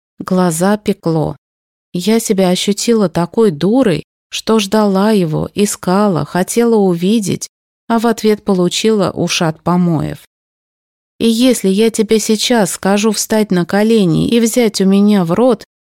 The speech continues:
ты должна сделать вид, что именно этого и ждала весь грёбаный день, и мечтала отблагодарить меня за то, что я до сих пор от тебя не избавился». Я стояла как оплёванная, тяжело дыша и желая сбежать как можно скорее.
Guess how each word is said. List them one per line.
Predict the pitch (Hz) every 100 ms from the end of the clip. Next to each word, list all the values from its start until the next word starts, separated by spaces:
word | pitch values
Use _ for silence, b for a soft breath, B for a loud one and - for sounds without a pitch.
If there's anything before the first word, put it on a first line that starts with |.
| _
ты | -
должна | 214 220 208 208 214 214
сделать | 185 180 214 202 165 -
вид, | 196 247 -
что | - 208
именно | 208 208 208 202 -
этого | 196 226 208 165 156
и | 190
ждала | 190 - 196 190 208
весь | 190 180
грёбаный | 175 190 196 180 190 196
день, | 185 190 190 160 156 _ _ -
и | 214
мечтала | 214 208 - 233 220 175
отблагодарить | 165 185 185 180 180 185 220 208
меня | 175 175 170
за | 175 160
то, | 240 240
что | 170 -
я | 185 175
до | 175
сих | 190 - -
пор | - 220 -
от | 160 -
тебя | 180 170 190
не | 175 175
избавился». | 175 180 190 151 143 - - 160 - _ _ _ _ _ _ _ _ _
Я | 185 180 214
стояла | 226 - 220 214 214 202
как | 202 190 190
оплёванная, | 196 - 202 208 170 160 151 151 156
тяжело | - 180 196 196 190
дыша | 160 165 - 185 190 -
и | 202
желая | 190 190 180 170 175
сбежать | 175 175 190 180 170 -
как | 180 165
можно | 170 165 160
скорее. | 151 - 175 180 165 156